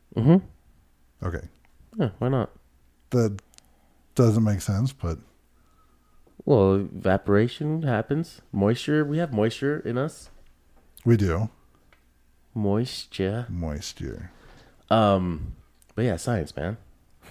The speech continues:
Speaker 2: <laughs> Science. That sounds like some sketchy science.
Speaker 1: Um, speaking of science, though, there was another lady named Carrie Poppy, whose video I came up with, or found, came up <laughs> with. Um,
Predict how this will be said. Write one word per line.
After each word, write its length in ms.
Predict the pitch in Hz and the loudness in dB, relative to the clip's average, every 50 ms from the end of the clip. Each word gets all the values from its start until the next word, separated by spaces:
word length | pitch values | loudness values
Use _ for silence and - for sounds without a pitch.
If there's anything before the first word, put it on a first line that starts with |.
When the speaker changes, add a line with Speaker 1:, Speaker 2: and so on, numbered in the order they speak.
| - 107 - - | -20 -20 -8 -6
Speaker 2:
<laughs> 300 | - - - 143 143 - - - - - - - - | -2 4 6 6 6 6 4 -4 -14 -20 -20 -12 -4
Science. 340 | - - 120 110 98 95 92 | 0 2 4 4 4 2 0
That 80 | 110 107 | -2 0
sounds 300 | - 147 147 143 113 143 | 4 4 4 6 6 6
like 300 | 135 117 113 113 110 - | 6 6 4 2 2 0
some 280 | - - 113 98 90 | 0 2 2 2 2
sketchy 360 | - - - 139 139 - 107 | 0 0 2 2 2 2 2
science. 400 | 92 - 90 87 92 95 - - - - - - - - _ _ _ _ - | 0 0 0 0 0 -2 -4 -8 -14 -16 -16 -16 -16 -16 _ _ _ _ -6
Speaker 1:
Um, 540 | - 107 113 110 107 101 95 95 90 80 76 - _ - - - _ _ _ _ - - - | -2 0 2 4 4 2 2 -2 -6 -8 -12 -18 _ -20 -20 -20 _ _ _ _ -10 -6 -4
speaking 380 | 98 - - - 214 - - 151 | -4 4 6 6 6 8 8 8
of 100 | 113 98 | 6 6
science, 400 | - - 101 92 82 69 - - | 6 4 4 4 2 0 -2 -2
though, 280 | - 80 69 69 78 - - _ _ _ _ _ _ _ _ _ _ _ _ _ - | 0 0 0 0 -4 -10 -16 _ _ _ _ _ _ _ _ _ _ _ _ _ 4
there 160 | 101 117 139 | 6 6 6
was 300 | 139 143 143 135 117 - | 6 6 4 4 2 0
another 560 | - 101 104 98 104 117 131 139 139 135 117 | -2 -2 0 2 4 4 4 6 6 4 4
lady 560 | 98 95 92 90 87 85 87 90 98 110 113 - - - - | 4 2 2 2 2 2 0 -2 -4 -6 -8 -14 -18 -16 -8
named 460 | 101 92 92 90 90 90 87 82 - - - | -2 0 2 2 2 0 -2 -8 -12 -14 -8
Carrie 380 | - - - 110 107 110 113 110 | -4 0 2 4 4 4 2 4
Poppy, 640 | - - - 107 101 95 - 82 78 78 82 85 - - - | 6 6 6 6 2 0 0 0 -2 0 -2 -4 -8 -4 -2
whose 200 | 104 90 78 80 | -2 0 0 2
video 360 | 80 87 85 82 82 80 80 | 4 6 6 6 6 4 4
I 60 | 80 | 2
came 260 | - - 87 82 80 | 0 -2 -6 -6 -4
up 180 | 78 78 - - | -6 -8 -8 -6
with, 300 | 80 78 80 90 101 - - - - _ _ _ _ _ - | -4 -2 -2 -2 -4 -6 -12 -20 -20 _ _ _ _ _ 0
or 160 | 82 90 87 | 2 2 2
found, 460 | - - 98 82 78 76 82 95 101 - _ _ - | 2 2 2 4 4 2 0 -2 -4 -8 _ _ -8
came 180 | - 78 69 69 | -6 -6 -6 -6
up 160 | 71 - - | -4 -2 -2
<laughs> 0 | |
with. 240 | 95 101 113 135 - - - - - - - - | 0 2 0 0 -2 -6 -16 -20 -20 -20 -6 2
Um, 540 | - 101 - 98 95 92 87 85 82 82 110 | 6 6 8 8 6 4 2 0 -2 -10 -14